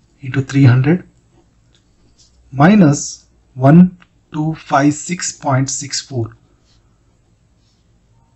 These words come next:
Answer is eight eight seven four three point three six M M square.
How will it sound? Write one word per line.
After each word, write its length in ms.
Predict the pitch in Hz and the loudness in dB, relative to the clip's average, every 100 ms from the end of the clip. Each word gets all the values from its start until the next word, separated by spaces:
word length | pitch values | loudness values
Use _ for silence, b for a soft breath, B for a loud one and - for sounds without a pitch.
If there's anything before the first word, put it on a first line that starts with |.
| _ _ 123 | _ _ 0
Answer 240 | 131 170 | 2 2
is 280 | 135 151 - - | 2 -2 -8 -4
eight 360 | 139 156 - - _ 143 | 2 2 0 -20 _ -4
eight 360 | 143 131 131 - _ _ _ _ _ _ _ | 0 2 0 -10 _ _ _ _ _ _ _
seven 500 | - 151 135 165 165 | -10 -4 0 2 2
four 480 | - 143 135 - _ _ _ | 0 0 0 -2 _ _ _
three 200 | 151 160 | -6 -6
point 500 | - 175 123 127 - _ _ _ _ _ _ _ _ _ _ _ - | -4 -2 -2 -4 -10 _ _ _ _ _ _ _ _ _ _ _ -6
three 200 | 131 147 | 0 0
six 680 | - 170 - - - - _ _ _ 131 | 0 -10 -14 -14 -16 -20 _ _ _ 0
M 80 | |
M 100 | 139 | 2
square. 400 | - - 117 101 | 2 -4 -14 -14